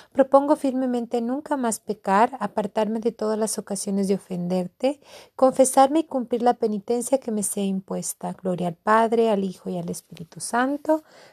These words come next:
como era en un principio, ahora y siempre, por los siglos de los siglos. Amén. Misterios gozosos. La encarnación del Hijo de Dios.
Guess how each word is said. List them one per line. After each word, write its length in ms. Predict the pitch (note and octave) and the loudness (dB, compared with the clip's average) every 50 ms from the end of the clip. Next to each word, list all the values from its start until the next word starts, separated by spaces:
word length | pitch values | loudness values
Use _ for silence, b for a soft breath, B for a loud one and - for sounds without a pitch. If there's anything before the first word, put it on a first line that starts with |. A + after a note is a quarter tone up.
| B B | B B
como 260 | - B3+ B3 A#3 A#3 | 2 2 4 4 4
era 80 | A3+ A3+ | 2 2
en 160 | A3 A3 A3 | 2 0 -2
un 60 | A3 | -4
principio, 720 | G#3 - G#3+ G#3 G3+ - - - C#4+ D4 D4 - C#4 C4+ B3+ | -6 -6 -8 -6 -6 -6 -4 -2 -4 -4 -2 0 2 4 4
ahora 280 | A3+ G#3 G#3+ G#3 G#3 | 6 4 4 2 0
y 100 | G3+ G3 | 0 -2
siempre, 580 | - - - - A#3 A#3 A#3 A#3 A#3 - D4 D4+ | -4 -6 -6 -4 -4 -4 -4 -6 -6 -4 -4 -4
por 200 | D4+ - G#3+ G3 | -2 -2 -4 -2
los 180 | G#3+ G#3+ G#3 | -2 -2 -4
siglos 540 | - - - A3 F#3+ F#3+ G3 G3+ F#3+ - - - | -4 -4 -6 -6 -6 -4 -4 -4 -4 -4 -8 -8
de 80 | F#3+ F#3 | -8 -8
los 180 | F3 F3+ F3+ | -8 -8 -8
siglos. 640 | - - - B3 B3 B3 - B3+ C4 B3+ B3+ - - | -8 -6 -4 -6 -6 -4 -2 0 0 0 0 -2 -4
Amén. 400 | A#3+ A#3 A3+ G3+ F3+ E3+ E3+ D#3+ _ b b b b b b b b b b | -6 -4 -4 -4 -4 -4 -6 -8 _ b b b b b b b b b b
Misterios 580 | A3+ G#3+ - - - G#3 G#3 G3 G#3 G3+ G3 | -2 -2 -2 0 0 2 2 4 4 2 2
gozosos. 840 | G3 - G3+ F#3+ - - F#3+ F3 E3+ - - F3 E3+ E3 - - - _ _ _ _ _ _ _ _ _ _ _ _ _ _ _ _ _ _ _ _ _ _ b b b b b b b b b b b b b b b b b b b _ - | 0 -2 -4 -4 -4 -6 -6 -6 -8 -8 -10 -12 -12 -14 -14 -16 -18 _ _ _ _ _ _ _ _ _ _ _ _ _ _ _ _ _ _ _ _ _ _ b b b b b b b b b b b b b b b b b b b _ 2
La 140 | B3+ B3+ | 4 4
encarnación 1080 | B3+ A#3+ - - B3 A#3 A#3 A#3 A#3 A3 - - - D4+ D4+ D#4 D#4+ D#4+ D#4+ D#4+ D#4 D4 | 4 4 2 2 2 2 2 0 -2 -2 -2 0 4 6 8 8 6 4 2 -2 -4 -2
del 200 | B3+ B3+ A#3 G#3+ | -2 -2 -2 -2
Hijo 300 | G#3+ F#3+ - - G#3+ G#3+ | -6 -8 -8 -8 -6 -6
de 160 | G#3 G#3 F#3 | -4 -6 -8
Dios. 420 | - F#3 D#3+ - - - - - | -8 -12 -16 -16 -18 -20 -20 -20